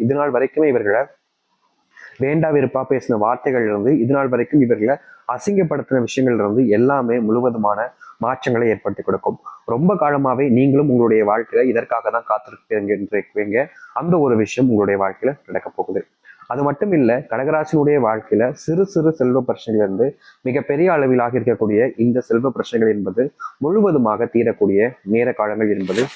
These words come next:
இப்போது அமைய போகுது. இந்த கடகராசினுடைய வாழ்க்கையில செல்வ பிரச்சனை ஏதாவது தீர்ந்தாலும் நிம்மதியா ஒரு வேலைக்கு போயிட்டு வர முடியலன்ற ஒரு வருத்தம் இருந்துகிட்டே தான் இருக்கும் இவர்களுக்கு. ஏன்னா இவர்கள் வேலைக்கு போறாங்க அப்படின்ற போது அந்த வேலை போ-, பார்க்கக்கூடிய இடங்கள்ல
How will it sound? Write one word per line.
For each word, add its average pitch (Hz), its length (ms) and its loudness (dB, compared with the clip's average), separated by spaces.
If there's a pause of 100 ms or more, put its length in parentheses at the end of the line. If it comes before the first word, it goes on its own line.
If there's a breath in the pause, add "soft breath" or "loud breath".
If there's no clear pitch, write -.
இப்போது 131 300 -4
அமைய 101 320 -4
போகுது. 92 260 -10 (760 loud breath)
இந்த 110 160 0 (300)
கடகராசினுடைய 131 680 0 (120)
வாழ்க்கையில 107 380 0 (100)
செல்வ 131 380 0
பிரச்சனை 131 420 0
ஏதாவது 113 360 0
தீர்ந்தாலும் 113 400 0 (160)
நிம்மதியா 151 540 2
ஒரு 110 180 2
வேலைக்கு 123 420 2
போயிட்டு 110 240 0
வர 101 140 -2
முடியலன்ற 101 480 -2 (320 loud breath)
ஒரு 117 140 -2
வருத்தம் 110 380 -2
இருந்துகிட்டே 107 480 0
தான் 98 140 0
இருக்கும் 127 240 -2
இவர்களுக்கு. 98 440 -2 (400 loud breath)
ஏன்னா 143 160 -2 (100)
இவர்கள் 139 260 0
வேலைக்கு 180 420 2
போறாங்க 143 320 0
அப்படின்ற 117 320 0 (100)
போது 107 240 2
அந்த 110 200 0
வேலை 147 280 2 (100)
போ-, 131 240 -2
பார்க்கக்கூடிய 127 420 -2
இடங்கள்ல 104 340 -2